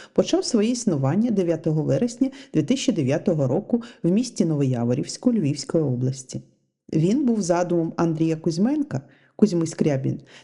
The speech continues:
та його друга Олега Турка, сценічний псевдонім Лесик. Колектив базувався на образі головного героя гурту, комедійного персонажа Дзідзя. Таке сценічне ім'я та образ Михайла Хома взяв собі на честь свого дідуся, поляка,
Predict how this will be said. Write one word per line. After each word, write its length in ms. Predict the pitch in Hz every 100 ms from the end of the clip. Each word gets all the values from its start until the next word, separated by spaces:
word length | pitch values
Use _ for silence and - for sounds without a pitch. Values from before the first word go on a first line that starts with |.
| -
та 80 |
його 240 | 190 220 302
друга 480 | 247 202 143 143 - -
Олега 360 | 202 208 220 254
Турка, 540 | - 170 - 135 135 - -
сценічний 540 | - - 190 185 - 196
псевдонім 540 | - 196 180 185 190
Лесик. 480 | 180 131 - - - _ -
Колектив 480 | - 180 180 - 269
базувався 680 | 240 220 156 175 233 - 190
на 140 | 165
образі 440 | 165 202 220 214
головного 480 | 190 190 180 185 196
героя 440 | 196 202 226 196 151
гурту, 540 | 135 262 - 143 135 - -
комедійного 640 | 202 185 180 220 220 208
персонажа 560 | 214 208 - 196 196 208
Дзідзя. 500 | 170 180 127 - - - _ _ _ - - -
Таке 240 | - 320
сценічне 520 | 311 262 247 233 254
ім'я 320 | 247 254 349 381
та 180 | -
образ 400 | 247 294 214 175
Михайла 360 | 196 - 208 220
Хома 360 | 214 240 247 269
взяв 260 | 214 226
собі 240 | - 220 214
на 140 | 214
честь 260 | 214 220 214
свого 240 | 220 220
дідуся, 460 | 214 208 240 - 147
поляка, 600 | - 214 143 131 139